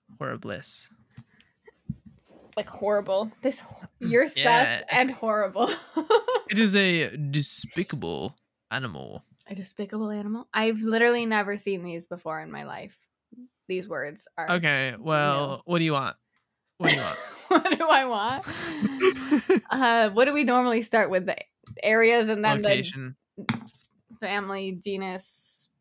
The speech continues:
Speaker 2: class,
Speaker 1: Yeah.
Speaker 2: kingdom, phylus.
Speaker 1: Locations, North America.
Speaker 2: Only?
Speaker 1: That's it. They local.
Speaker 2: They local?
Speaker 1: Classifications.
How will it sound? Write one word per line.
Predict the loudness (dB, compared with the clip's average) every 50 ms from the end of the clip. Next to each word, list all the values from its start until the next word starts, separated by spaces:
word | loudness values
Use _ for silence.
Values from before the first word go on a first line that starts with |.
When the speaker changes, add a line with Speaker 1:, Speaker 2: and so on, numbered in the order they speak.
| _ _ _ _ _ -20 -20 -20 _ _ _ _ _ _ _ -12 -10 -8
Speaker 2:
class, | -4 -2 0 2 2 2 0 0 -4 -8 -16
Speaker 1:
Yeah. | -12 -10
Speaker 2:
kingdom, | -8 -8 -6 -4 -4 -4 -4 -4 -6 -10 -12 _ _ _ _ _ _ _ -8
phylus. | -6 -4 -4 -4 -6 -8 -10 -10 -14 -18 -16 -10 -6
Speaker 1:
Locations, | -6 -4 -2 0 0 0 0 0 0 0 0 0 0 0 -2 -2 -2 -2 -2 -4 -6 _ _ _ _ _ _ _ _ _ _ _ _
North | -10 -8 -6 -4 -2 -2 -2 -2 -4 -4
America. | -6 -6 -4 -4 -2 -4 -4 -6 -8 -10 -10 -12 -14 _ _ _ _ _ _ _ _ -8
Speaker 2:
Only? | -8 -6 -4 -4 -2 -2 -2 -2 -2 -2 -4 -4 -6 -12 _ _ _ _ _ _ _ _ _ _ _ _ _ _ _
Speaker 1:
That's | -2 0 0 0 0 0
it. | 0 2 2 2 0 -2 -4 _ _ _ _ _ _ _ _ _ _ _ _ _ _ _
They | -4 -4 -2
local. | 0 0 0 0 0 -2 -2 -2 -2 -2 -4 -8 _ _ _ _ _ _
Speaker 2:
They | -10 -8 -8 -8
local? | -8 -8 -8 -8 -6 -6 -8 -10 -12 _ _ -8 -6 -6 -6 -6 -8 -10 _ _ _ _ _ _ _ _ _ _ _ _ _ _ _ _ _ _ _ _ _ _ _ _ _ _ _
Speaker 1:
Classifications. | -8 -2 -2 0 0 0 -2 -4 -4 -4 -4 -4 -2 0 0 0 0 -2 -2 -4 -4 -6 -8 -12 -18 -20 -20 -20 -20